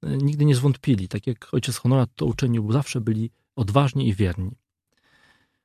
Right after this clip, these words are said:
Błogosławiony ojcze Honoracie, patronie życia ukrytego, miej w swojej opiece i oręduj za wszystkimi zgromadzeniami życia zakonnego, któryś,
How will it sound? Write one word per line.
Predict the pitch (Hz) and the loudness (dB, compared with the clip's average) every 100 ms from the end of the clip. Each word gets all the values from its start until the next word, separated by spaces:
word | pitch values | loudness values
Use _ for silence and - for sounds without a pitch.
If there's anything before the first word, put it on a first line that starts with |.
| _ _ _ - | _ _ _ -2
Błogosławiony | 123 123 139 175 175 | 0 2 4 6 6
ojcze | 139 135 | 4 4
Honoracie, | 131 120 90 - 110 101 _ | 4 4 2 -4 -8 -10 _
patronie | - 110 131 131 127 | -6 -2 2 4 6
życia | 110 113 120 | 4 2 0
ukrytego, | - 113 101 98 117 110 _ _ - | 0 -2 -2 -6 -8 -14 _ _ -2
miej | 117 139 | 4 4
w | 143 | 4
swojej | - 120 110 | 0 0 2
opiece | - - 120 - 143 147 _ - _ _ | 0 2 2 2 -2 -2 _ -20 _ _
i | 139 | 2
oręduj | 117 127 135 123 | 6 6 6 4
za | 123 | 2
wszystkimi | - - - 131 | 0 -4 2 2
zgromadzeniami | 113 117 117 110 117 131 117 | 4 4 4 4 4 4 4
życia | 123 135 | 2 0
zakonnego, | 113 107 110 104 95 101 - | -2 0 2 2 0 -6 -10
któryś, | - 120 - | -6 -4 -4